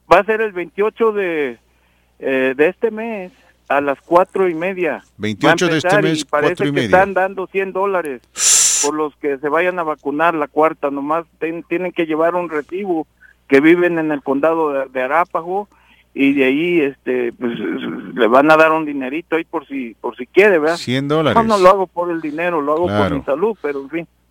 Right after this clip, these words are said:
Speaker 2: Tú, di-,
Speaker 1: Gracias,
Speaker 2: dile,
Speaker 1: don
Speaker 2: di-,
Speaker 1: Fer.
Speaker 2: di-, dile algo a Yuri, dile algo a Yuri, cien dólares, eh, no, deberían subir esa cantidad a doscientos dólares. Que le diga a la señora Amanda, quien está a cargo de ese lugar,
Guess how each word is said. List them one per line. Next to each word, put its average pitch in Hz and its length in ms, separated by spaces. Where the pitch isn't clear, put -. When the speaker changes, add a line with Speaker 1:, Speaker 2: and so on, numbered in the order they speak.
Speaker 2:
Tú, 139 120
di-, 135 80
Speaker 1:
Gracias, 160 220
Speaker 2:
dile, 190 240
Speaker 1:
don 139 80
Speaker 2:
di-, 220 100
Speaker 1:
Fer. 196 140
Speaker 2:
di-, 180 120
dile 202 280
algo 233 240
a 180 40
Yuri, 170 520
dile 175 240
algo 170 180
a 160 40
Yuri, 165 260
cien 196 240
dólares, 185 640
eh, - 180
no, 117 220
deberían 135 480
subir 139 300
esa 120 160
cantidad 113 480
a 117 40
doscientos 110 640
dólares. - 540
Que - 120
le 104 120
diga 107 920
a - 220
la 85 220
señora 110 400
Amanda, 127 460
quien 85 200
está 82 220
a 101 40
cargo 101 340
de 95 120
ese 95 180
lugar, 92 380